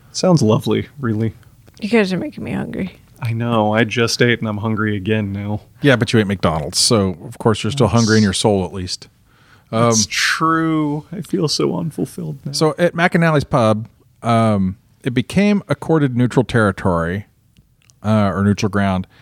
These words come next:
Speaker 3: And what that is, is what is, what are the Accords?
Speaker 1: The Accords are something that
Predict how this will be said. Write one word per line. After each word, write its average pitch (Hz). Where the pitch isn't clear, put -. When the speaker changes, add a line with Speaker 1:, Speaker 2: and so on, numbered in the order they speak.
Speaker 3:
And 113
what 113
that 175
is, 120
is 110
what 139
is, 143
what 151
are 143
the 139
Accords? -
Speaker 1:
The 143
Accords 196
are 143
something 135
that 123